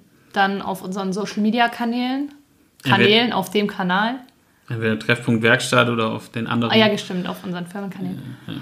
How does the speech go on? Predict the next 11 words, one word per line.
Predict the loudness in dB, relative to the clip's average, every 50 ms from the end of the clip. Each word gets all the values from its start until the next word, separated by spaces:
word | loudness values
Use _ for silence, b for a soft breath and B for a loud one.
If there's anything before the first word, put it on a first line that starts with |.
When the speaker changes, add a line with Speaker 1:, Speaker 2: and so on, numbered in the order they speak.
| -14 -14 -4
Speaker 1:
Und, | 2 4 6 6 6 4 2 2
ähm, | 4 4 4 4 6 4 4 2
die | 2 2 2 4 6 6 6 6 6 4 2 0 -4
Seiten, | -2 2 2 2 2 2 2 0
die | 2 2
wir | 2 2
jetzt | 2 0
so | -2 -2
angesprochen | -2 0 0 0 -2 -2 -4 -4 -4 -2 -2 -2 -2
haben, | 0 0 0 0 0 0 -2 -2 -2 -4 -4 -4
wie | -2 -2 -2 0 0 0 0 0 0 -2